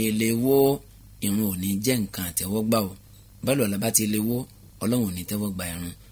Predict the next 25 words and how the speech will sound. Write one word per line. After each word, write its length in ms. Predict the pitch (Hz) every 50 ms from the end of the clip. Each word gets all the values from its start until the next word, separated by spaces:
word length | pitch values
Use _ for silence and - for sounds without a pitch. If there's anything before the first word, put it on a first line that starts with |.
| - - -
Ìyẹn 180 | - - 98 101
ni 60 | 110
pé 160 | - - 127 127 131 127 -
a 120 | - -
ń 60 | 117 135
láti 200 | 139 139 135 - 104
farabalẹ̀ 500 | 107 104 104 107 101 110 104 101 90 90
sí 140 | - - 104
àlùwàlá 420 | 104 95 90 90 90 90 95 104 107 104
wa 100 | 104 101 101
dáadáa, 560 | 101 110 110 110 107 107 104 117 113 110 101 101 - - - - - - -
k'Ọlọ́run 240 | - - 117 120 113
Ọba 140 | 101 95 90
kó 120 | - - 117
gbà 160 | 120 113 98 87
ní 180 | 90 101 98 104 107 113 - -
ẹ̀sìn 300 | - 98 104 - - - -
fún 160 | - 87 92
wa 100 | 90 85
o. 80 | 80 80 - - - - - - -
Ọlọ́run 260 | - 98 110 113 104
ṣe 100 | 98 - 92
wá 100 | 98 98
lọ́mọ 180 | 98 95 92 85
àlùjánnà 440 | 80 80 80 80 95 101 104 95